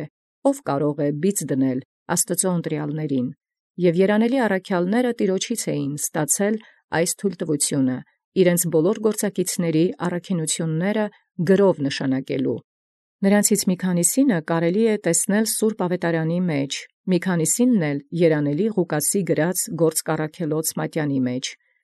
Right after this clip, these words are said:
կան էլ, որ առաքյալների կաթողիկե թղթերի մեջ են ավելի լավ երևում։ Իսկ Սուրբ Պողոսը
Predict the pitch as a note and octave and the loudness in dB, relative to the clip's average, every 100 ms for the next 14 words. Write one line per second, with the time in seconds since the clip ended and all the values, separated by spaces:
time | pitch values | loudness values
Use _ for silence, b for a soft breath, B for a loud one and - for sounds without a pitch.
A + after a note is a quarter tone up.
0 | _ - C4 C#4+ B3 F#3+ G#3 A#3 - F#3 | _ 2 4 4 4 2 2 0 -2 -2
1 | F3+ G3 F3 F3 E3+ G3 A3 F3 F#3 G#3+ | -2 -2 -2 0 0 0 -2 -4 -4 -2
2 | G#3+ G#3+ G3 D#3+ D3 F3 - C#3+ D#3 F3 | -2 -2 0 0 0 -6 -4 -2 0 0
3 | F3+ F3 D#3+ B2+ - - E3 C#3+ C#3 C3+ | -2 -2 -4 -4 -6 -6 -4 -2 -2 -4
4 | C3 C3 C#3 C#3+ C#3+ F3+ - _ _ _ | -4 -4 -4 -6 -6 -8 -12 _ _ _
5 | _ _ _ _ G#3 - - - - F3 | _ _ _ _ 0 0 -4 -4 0 0
6 | - - E3+ E3 A3+ - D3 | 0 -2 0 0 -2 0 0